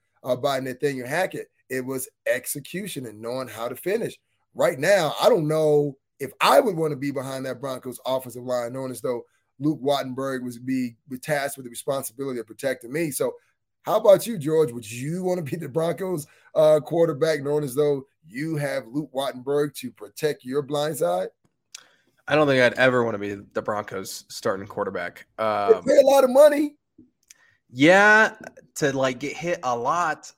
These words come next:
Speaker 2: uh,
Speaker 1: <laughs>
Speaker 2: especially this year. I mean, we talked about it. Russell Wilson leads the league in, in getting sacked this season, um, which is just, and he's on pace to have the most in his career, which you look back, part of the reason he wanted to leave Seattle was he was getting sacked
Speaker 1: Yeah.
Speaker 2: too much.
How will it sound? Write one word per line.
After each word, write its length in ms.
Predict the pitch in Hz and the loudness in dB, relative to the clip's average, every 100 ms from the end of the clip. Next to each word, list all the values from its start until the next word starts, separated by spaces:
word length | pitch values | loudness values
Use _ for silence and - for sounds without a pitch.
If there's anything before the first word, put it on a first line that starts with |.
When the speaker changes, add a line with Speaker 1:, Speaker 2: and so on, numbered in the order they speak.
| - 127 | -6 -4
Speaker 2:
uh, 320 | 127 127 120 | 0 0 -2
Speaker 1:
<laughs> 40 | 123 | -6
Speaker 2:
especially 480 | 165 160 - 143 135 | -4 -4 -4 -8 -6
this 260 | 160 151 - | -6 -6 -8
year. 240 | 120 117 | -6 -6
I 60 | 120 | -6
mean, 280 | 127 120 113 _ _ _ - 156 | -8 -10 -14 _ _ _ -14 -8
we 100 | - | -2
talked 240 | 170 180 | 2 2
about 180 | 143 110 | 0 -2
it. 40 | |
Russell 260 | 123 151 131 | -2 -4 -6
Wilson 380 | 135 147 117 110 | -8 -8 -10 -10
leads 220 | 131 131 | -12 -10
the 80 | 104 | -10
league 340 | 113 131 107 | -8 -8 -10
in, 160 | 95 - | -16 -18
in 160 | 101 104 | -18 -14
getting 260 | 104 101 | -14 -14
sacked 420 | - 110 110 - - | -10 -2 -2 -2 -8
this 200 | 101 - | -16 -14
season, 520 | - 120 110 98 98 _ 107 | -12 -10 -10 -12 -12 _ -8
um, 380 | 107 104 101 | -6 -4 -6
which 200 | 104 - 101 | -10 -12 -16
is 100 | - | -12
just, 400 | 107 - - _ _ _ - | -12 -12 -18 _ _ _ -4
and 100 | 139 | 2
he's 100 | 151 | 4
on 140 | 151 | 4
pace 240 | 151 170 165 | 4 0 2
to 80 | |
have 100 | 127 | 0
the 60 | 120 | 0
most 220 | 127 127 | -4 -4
in 40 | 113 | -12
his 120 | - | -14
career, 380 | - 131 120 110 | -8 -4 -2 -4
which 180 | 107 | -8
you 80 | 110 | -10
look 240 | 120 131 120 | -8 -6 2
back, 320 | 139 120 - _ _ _ _ | 2 2 -2 _ _ _ _
part 160 | 120 123 | -10 -8
of 40 | |
the 40 | |
reason 180 | 131 120 | -8 -8
he 60 | 117 | -8
wanted 160 | 117 | -10
to 60 | 113 | -10
leave 200 | 117 117 | -12 -14
Seattle 460 | - 107 120 117 104 | -12 -4 -2 0 -4
was 140 | 101 | -10
he 60 | 101 | -16
was 80 | |
getting 160 | 107 95 | -16 -12
sacked 300 | 110 127 147 | -2 2 2
Speaker 1:
Yeah. 60 | 156 | 0
Speaker 2:
too 40 | - | -6
much. 360 | 101 - - | -14 -16 -20